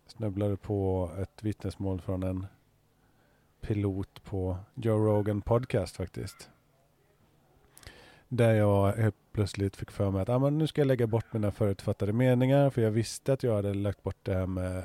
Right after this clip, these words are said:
att ta ufo-ämnet seriöst. Det har aldrig slagit mig, liksom. Ehm, jag vet, jag kan ju inte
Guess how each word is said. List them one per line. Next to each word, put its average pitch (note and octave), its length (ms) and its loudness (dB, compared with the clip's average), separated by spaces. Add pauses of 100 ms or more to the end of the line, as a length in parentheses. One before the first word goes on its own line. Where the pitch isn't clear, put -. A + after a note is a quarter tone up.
att - 320 -6
ta G2 260 -2
ufo-ämnet G#2+ 680 -2
seriöst. G#2 480 -2
Det G#2 200 -4
har F#2 300 -2
aldrig F#2+ 280 -4
slagit G#2 360 -4
mig, F#2 200 -4
liksom. F#2+ 360 -10 (960)
Ehm, F#2+ 680 -4 (1900)
jag A#2+ 100 -2
vet, A#2 220 0
jag B2 200 4
kan A#2+ 100 2
ju - 20 4
inte A2+ 160 -2